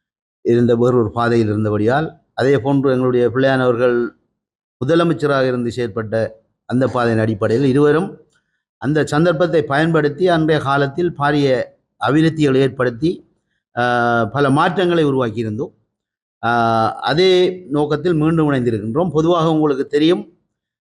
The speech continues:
ஆ, என்னை பொறுத்தவரையில், ஆ, விடுதலை புலி இயக்கத்திலிருந்து நாங்கள் பிரிந்தவர்கள் என்பதை விட நாங்கள் ஒதுக்கி வைக்கப்பட்டவர்கள் என்று தான் கூற வேண்டும்.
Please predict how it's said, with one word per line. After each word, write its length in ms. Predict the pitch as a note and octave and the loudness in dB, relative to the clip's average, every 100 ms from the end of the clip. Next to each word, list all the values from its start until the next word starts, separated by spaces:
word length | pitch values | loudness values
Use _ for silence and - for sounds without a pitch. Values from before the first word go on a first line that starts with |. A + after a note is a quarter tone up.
| - | -6
ஆ, 260 | A#2+ B2 B2+ | -2 2 2
என்னை 240 | C#3 F3 | 2 2
பொறுத்தவரையில், 1000 | D3+ D3+ D3+ D3 D3 D3 F3+ F#3+ - - - | 0 0 2 2 2 2 2 0 -6 -14 -6
ஆ, 340 | B2+ B2+ B2 A#2+ | -2 0 0 -2
விடுதலை 460 | - - D3 D#3+ | -4 -4 0 0
புலி 180 | D#3 D3 | 0 2
இயக்கத்திலிருந்து 640 | D3+ D3 D3+ D#3 D3+ D3+ | 2 0 -2 0 0 0
நாங்கள் 320 | C#3 C#3+ C#3 | 0 0 -2
பிரிந்தவர்கள் 480 | C3+ E3 F#3 F3+ E3 | -2 0 2 2 2
என்பதை 320 | D3+ D3 C3+ | 0 -2 -2
விட 480 | C3 F3 C#3+ G2 - _ _ _ - | 0 0 0 -4 -14 _ _ _ -6
நாங்கள் 280 | C3+ F3 | -4 0
ஒதுக்கி 360 | F3+ E3+ G3+ G#3+ | 0 0 -2 0
வைக்கப்பட்டவர்கள் 640 | G3+ G3 E3+ E3 E3+ D#3 | 0 0 0 0 2 2
என்று 160 | D3+ D#3 | 0 -4
தான் 120 | F3 | -4
கூற 200 | D3+ D#3+ | -2 -2
வேண்டும். 280 | C3 G#2+ - | -2 -6 -16